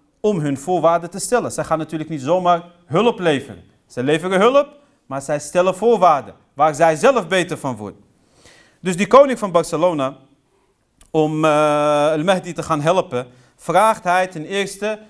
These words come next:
een kapitaal aan goudstukken. Hoeveel?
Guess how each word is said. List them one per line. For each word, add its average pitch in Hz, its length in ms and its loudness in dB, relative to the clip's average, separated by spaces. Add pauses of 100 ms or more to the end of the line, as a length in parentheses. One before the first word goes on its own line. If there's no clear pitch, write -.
een 147 260 -12
kapitaal 220 1040 2
aan 196 200 -2
goudstukken. 208 640 -2 (840)
Hoeveel? 233 500 2